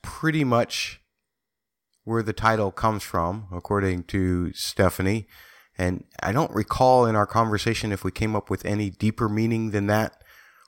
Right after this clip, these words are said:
or not. But that's a pretty deep meaning, actually. So it barely <laughs> qualifies as on the surface. Another note that she had was the confirmation of Sir Barristan's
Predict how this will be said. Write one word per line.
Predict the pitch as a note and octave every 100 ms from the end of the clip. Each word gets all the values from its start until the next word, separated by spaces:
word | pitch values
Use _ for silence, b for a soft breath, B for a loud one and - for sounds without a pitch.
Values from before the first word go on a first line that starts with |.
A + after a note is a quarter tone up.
| _
or | G2+
not. | G2+ G#2+ E2 F2
But | -
that's | F3+ A3
a | F#3
pretty | C3+ G#2+
deep | F#2+ G2+ -
meaning, | G2 F2 G#2 G#2 _ _ -
actually. | E2+ - F2 A2+
So | - F2+ E2+ E2 B B B
it | A#2 -
barely | C3+ A#2+
<laughs> |
qualifies | G#2+ A#2+ G#2 G2+ G#2+ G2
as | F#2+ F#2+
on | G2
the | F#2
surface. | - A#2 G#2 F2+ - - b b b b _ _ _ _ _ _ _ _
Another | - B2+ D3+ F#3+
note | C3+
that | B2+ A#2+
she | B2 G#2
had | G2+ G2+
was | G2 G2 - -
the | G2+
confirmation | - A2+ F#2+ G2+ G#2 - G2
of | F2+ -
Sir | - G2+
Barristan's | F2+ F2+ F2+ - F2+ F2 -